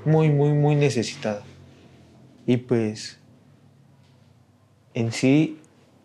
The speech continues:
eh, pues, yo sé a quién, yo sé a quién, a quién darle un poco de semillas y la verdad,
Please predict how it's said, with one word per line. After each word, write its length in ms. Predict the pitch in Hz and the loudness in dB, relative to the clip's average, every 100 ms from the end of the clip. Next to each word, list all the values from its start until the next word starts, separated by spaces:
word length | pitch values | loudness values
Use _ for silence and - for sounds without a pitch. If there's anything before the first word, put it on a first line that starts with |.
| _ _ _ _ - | _ _ _ _ -6
eh, 580 | 117 107 104 101 98 98 - - - _ _ _ _ _ _ _ _ _ _ _ _ _ _ - | -4 -2 -4 -6 -8 -10 -20 -20 -20 _ _ _ _ _ _ _ _ _ _ _ _ _ _ -10
pues, 140 | 120 117 | -2 0
yo 100 | 123 | 0
sé 120 | 135 | -2
a 80 | 127 | -2
quién, 300 | 110 101 104 - - _ _ _ _ _ | -4 -4 -8 -20 -20 _ _ _ _ _
yo 180 | 117 113 | -4 -4
sé 140 | 117 | -4
a 60 | 113 | -6
quién, 300 | - 110 110 _ _ _ _ _ _ _ _ - _ _ _ | -6 -10 -10 _ _ _ _ _ _ _ _ -20 _ _ _
a 120 | 113 | -10
quién 260 | - 107 104 | -4 -4 -2
darle 260 | 104 107 | -4 -4
un 120 | 107 104 | -6 -8
poco 240 | 104 104 | -6 -4
de 80 | 101 | -4
semillas 600 | 104 98 98 101 107 - | -6 -6 -6 -6 -8 -8
y 40 | |
la 180 | 101 98 | -6 -6
verdad, 400 | 98 98 98 | -6 -6 -10